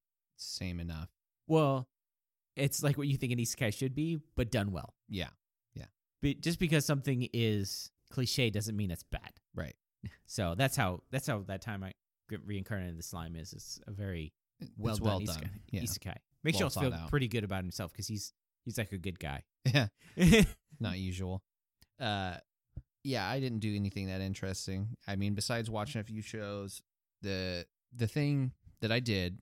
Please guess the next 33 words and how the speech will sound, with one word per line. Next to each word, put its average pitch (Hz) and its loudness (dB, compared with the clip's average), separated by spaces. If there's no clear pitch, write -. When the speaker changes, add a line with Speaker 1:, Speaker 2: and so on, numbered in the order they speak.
Speaker 1:
or 98 0
am 98 2
doing 104 2
most 101 0
recently, 90 -2
I 120 0
won't 139 6
go 135 6
into 123 2
too 127 -2
much 107 -2
detail 95 0
because 95 0
it'll 92 -4
take 92 -4
a, 87 -6
a 95 -8
very 92 0
long 90 -2
time 90 -2
just 92 -4
to - -8
set 85 -4
up. 92 -2
But, 87 0
uh, 69 -4
for 123 4
a 107 2
project 123 2
I'm 98 2
doing 95 4
with, 90 -4
uh, 82 -2